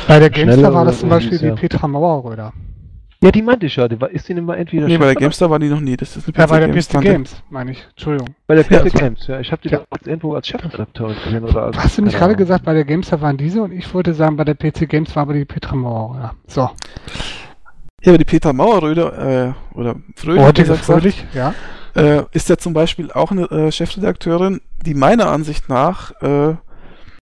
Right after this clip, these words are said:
Speaker 3: überhaupt kein Profil hat. Also, klar, die ist schon seit, keine Ahnung, gefühlten zwanzig Jahren da Chefredaktion, aber, ähm, wo, in welchem,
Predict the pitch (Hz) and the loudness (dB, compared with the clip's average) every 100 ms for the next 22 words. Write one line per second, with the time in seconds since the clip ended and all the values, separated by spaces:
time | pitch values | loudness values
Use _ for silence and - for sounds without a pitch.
0 | _ - 165 156 - 180 175 165 170 - | _ -6 -2 -2 0 0 0 -2 -8 -16
1 | - - 170 247 220 127 - 143 147 143 | -8 -6 0 0 2 2 0 0 2 0
2 | - - - - - - - - - - | -4 -16 -20 -20 -20 -20 -20 -18 -12 2
3 | 175 202 160 - 165 147 - 165 151 202 | 4 6 4 0 0 -2 -2 -2 0 0
4 | 170 - 196 185 - 165 170 160 143 160 | -2 -4 -6 -6 -4 -4 -2 -2 0 0
5 | 175 143 - 214 180 147 - 147 151 208 | 0 0 0 -2 0 -2 -4 -4 -2 -2
6 | 214 - - - - - 143 135 131 - | -4 -16 -20 -20 -16 -2 2 2 0 -8
7 | 139 135 135 143 - - - - 151 170 | -4 -4 -4 -8 -20 -18 -16 -12 -6 0
8 | 202 175 160 - - 123 131 143 147 160 | 2 0 -2 -14 -12 -10 -10 -2 4 4
9 | 196 165 | 2 -6